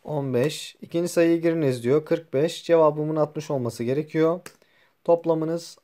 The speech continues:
altmış. Evet, programımız gayet düzgün bir şekilde çalışıyor arkadaşlar. Klavye üzerinden integer değer, yani tam sayı değer girme işlemi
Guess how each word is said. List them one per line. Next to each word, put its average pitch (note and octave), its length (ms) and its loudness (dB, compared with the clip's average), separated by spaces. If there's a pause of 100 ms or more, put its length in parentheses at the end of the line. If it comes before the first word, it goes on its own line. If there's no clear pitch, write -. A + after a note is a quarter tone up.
altmış. A2+ 500 -8 (760)
Evet, D3 280 2
programımız E3 600 0
gayet D3+ 260 2
düzgün C#3+ 320 -4
bir A#2+ 60 -4
şekilde B2 580 -4 (340)
çalışıyor B2+ 520 -2
arkadaşlar. G#2+ 600 -6 (1200)
Klavye G#3 360 4
üzerinden E3 580 0 (320)
integer E3+ 540 0
değer, C#3 340 4
yani C3+ 320 -2
tam F3 240 0
sayı D3 220 -2
değer B2+ 200 0
girme C3 260 -6
işlemi D3 440 -6